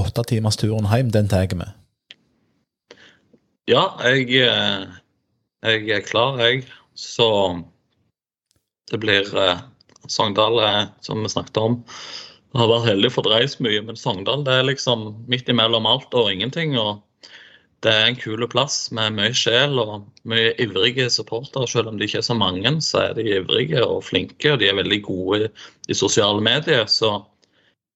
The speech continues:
Speaker 2: jeg, eh, jeg er villig med på en sånn tur, og det er f-, Forshaug under campus er,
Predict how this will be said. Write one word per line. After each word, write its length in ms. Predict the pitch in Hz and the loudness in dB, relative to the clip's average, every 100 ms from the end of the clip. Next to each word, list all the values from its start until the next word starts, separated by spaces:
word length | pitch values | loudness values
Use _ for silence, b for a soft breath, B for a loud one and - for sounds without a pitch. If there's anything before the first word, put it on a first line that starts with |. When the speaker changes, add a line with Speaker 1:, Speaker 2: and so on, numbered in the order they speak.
| _ - | _ -4
Speaker 2:
jeg, 400 | 98 98 98 107 | 0 0 -2 -2
eh, 480 | 101 95 92 92 92 95 - _ _ _ _ _ _ _ _ - | 2 2 2 -2 -6 -12 -16 _ _ _ _ _ _ _ _ -8
jeg 180 | 104 107 104 | -2 0 2
er 140 | 98 110 - - - | 0 -6 -18 -20 -8
villig 300 | 101 95 104 113 | 0 2 2 0
med 240 | 101 104 - | -2 -4 -2
på 120 | 98 | 0
en 160 | 98 92 | 0 0
sånn 180 | 95 92 | -4 -4
tur, 180 | - 92 | 0 2
og 80 | 101 | 4
det 60 | 104 | 4
er 240 | 101 101 | 2 0
f-, 380 | 110 - - - | -6 -14 -16 -10
Forshaug 380 | - 98 104 110 | -2 0 2 0
under 160 | 104 104 | 0 -2
campus 400 | 104 104 - - | -4 -2 -6 0
er, 320 | 104 104 | 0 0